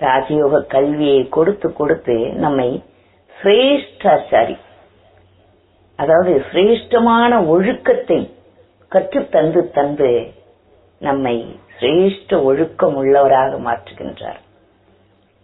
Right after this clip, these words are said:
இன்று ட்ரைனிங் எடுக்கின்றோம், பயிற்சி எடுத்துக்கொண்டிருக்கிறோம். நாளை எதிர்காலத்தில் சத்தியுகத்தில் ஒரிஜினலாகவே நாம் வாழ்ந்தே காட்டுவோம், நடமாடுவோம். அதற்குரிய தகுதியை பெறக்கூடிய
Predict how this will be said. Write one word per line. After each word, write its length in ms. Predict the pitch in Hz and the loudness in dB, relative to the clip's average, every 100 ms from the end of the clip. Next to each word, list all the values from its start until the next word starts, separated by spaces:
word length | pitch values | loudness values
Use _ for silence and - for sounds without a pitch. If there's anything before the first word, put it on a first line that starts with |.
| _ _ | _ _
இன்று 360 | 120 147 127 123 120 - | -2 -2 0 0 -2 -2
ட்ரைனிங் 480 | - 160 240 262 240 | 0 2 2 0 0
எடுக்கின்றோம், 680 | 170 339 170 147 139 170 226 - - | 0 2 0 0 0 0 -2 -8 -2
பயிற்சி 340 | 143 156 - 165 | 0 0 0 -2
எடுத்துக்கொண்டிருக்கிறோம். 840 | 143 - - 147 127 - 127 127 - _ _ _ _ | -2 -4 -6 -4 -4 -4 -4 -6 -8 _ _ _ _
நாளை 380 | 156 139 135 127 | -2 0 2 2
எதிர்காலத்தில் 800 | 120 120 151 139 131 - 127 117 | 0 0 2 4 2 0 -2 0
சத்தியுகத்தில் 840 | - - 156 156 131 127 123 113 95 _ _ _ _ _ _ | -2 -4 -2 -2 -2 -4 -4 -4 -6 _ _ _ _ _ _
ஒரிஜினலாகவே 1120 | 135 139 143 135 147 143 135 131 139 127 131 131 | 0 0 0 -2 0 2 2 0 -4 -2 0 0
நாம் 300 | 127 117 113 113 _ _ _ _ _ _ | -4 -12 -16 -20 _ _ _ _ _ _
வாழ்ந்தே 480 | 131 131 160 180 190 202 | -4 0 0 2 4 2
காட்டுவோம், 560 | 135 123 - - - - - | 2 -2 -6 -16 -18 -20 -18
நடமாடுவோம். 720 | 120 120 135 127 113 104 - _ _ _ _ _ _ _ _ | -10 -6 -6 -8 -12 -14 -20 _ _ _ _ _ _ _ _
அதற்குரிய 640 | 135 135 139 - 196 254 262 240 | -4 -2 -4 -2 0 2 0 2
தகுதியை 520 | 196 196 294 277 277 | 0 2 2 2 0
பெறக்கூடிய 600 | 196 165 165 - 156 131 | 0 2 0 0 -2 0